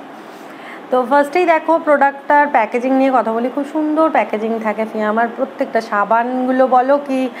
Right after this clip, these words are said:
আহ, শাওয়ার জেল বলো, ওর প্যাকেজিং খুব সুন্দর থাকে। প্লাস্টিক, আহ, বটল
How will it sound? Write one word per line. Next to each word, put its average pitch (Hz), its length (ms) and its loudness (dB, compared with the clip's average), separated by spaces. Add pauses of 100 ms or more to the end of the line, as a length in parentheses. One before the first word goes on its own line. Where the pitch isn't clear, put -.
(300)
আহ, 185 460 0 (1400)
শাওয়ার 220 300 2
জেল 247 240 -2
বলো, 233 280 2
ওর 247 160 0
প্যাকেজিং 220 500 -2
খুব 254 120 -4
সুন্দর 214 340 -4 (100)
থাকে। 254 240 -8 (380)
প্লাস্টিক, 233 680 -2
আহ, 214 160 2
বটল 202 380 2